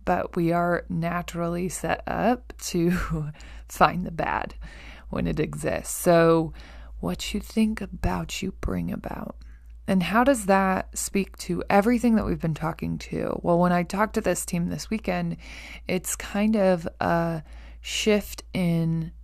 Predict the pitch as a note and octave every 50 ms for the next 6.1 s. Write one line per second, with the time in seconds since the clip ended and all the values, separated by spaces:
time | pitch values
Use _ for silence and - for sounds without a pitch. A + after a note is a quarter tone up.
0 | - - E3 E3+ E3+ E3+ - F3+ E3+ E3 F#3+ A#3+ A#3+ - - - - - - -
1 | - - - - - - - - - - - - - - - - - - - -
2 | - - - - - - - - - - - - - - - - - G3+ F#3+ F#3+
3 | F#3+ F#3+ F#3+ G3 F#3 F3+ - - - - - - - - - G3+ G3 F#3 F3+ F3
4 | F3 E3 - F#3+ F#3+ F#3 G3+ G#3 - - - E3 G#3+ A#3+ B3 C4 B3+ - - -
5 | F#3+ F#3+ G3 G3 G3 G3 - - F#3 E3+ D3+ - E3+ E3+ E3 F3 F3+ F3+ F3+ E3+
6 | D#3